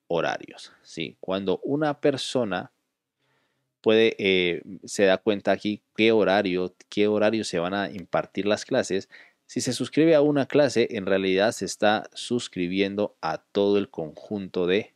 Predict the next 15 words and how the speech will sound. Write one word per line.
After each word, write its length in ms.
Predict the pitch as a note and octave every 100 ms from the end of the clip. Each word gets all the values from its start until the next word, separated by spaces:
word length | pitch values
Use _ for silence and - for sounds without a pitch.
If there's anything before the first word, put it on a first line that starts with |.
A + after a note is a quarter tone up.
| -
horarios, 580 | E2 D#2+ C#2+ - - - _
¿sí? 240 | - F#2
Se 140 | -
está 160 | F2 D#2+
suscribiendo 800 | - G2+ - A2 A2 G#2 A2+ C3+ - - _ _ -
al, 340 | G#2+ B2 B2+ _ _ -
eh, 60 |
al 400 | F2+ E2 D#2 F2
lunes, 560 | G2 A2 A2+ A#2 - -
miércoles 600 | F#2+ G2+ - G#2+ G#2+ G#2+
y 120 | - E2+
viernes 500 | F2 G2+ A2 A2+ -
al 220 | G#2+ F2+ E2+
mismo 520 | G2+ - A2+ A#2+ - _ _ _ -
tiempo, 420 | F2 C#2+ -